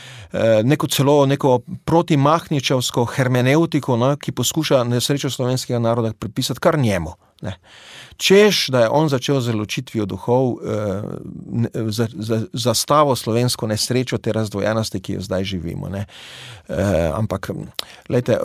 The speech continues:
ostri polemični škofje so vedno bili, ne. Tudi z-, v Slovenski škofovski konferenci imamo kakšnega škofa, ki je blag, mir, nekje tam, eh,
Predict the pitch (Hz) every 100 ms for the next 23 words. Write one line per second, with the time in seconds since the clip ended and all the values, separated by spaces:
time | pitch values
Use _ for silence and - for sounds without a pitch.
0 | - - 160 - 135 120 - 123 143 156
1 | 135 113 - 143 135 120 117 117 127 117
2 | 110 113 127 110 - _ 92 107 120 -
3 | - _ _ 143 123 117 - 120 - 143
4 | 156 151 - 127 160 135 131 127 147 147
5 | 135 143 139 143 139 135 123 120 147 139
6 | 131 131 123 139 170 170 165 156 170 165
7 | 156 143 131 156 160 151 156 151 139 127
8 | 123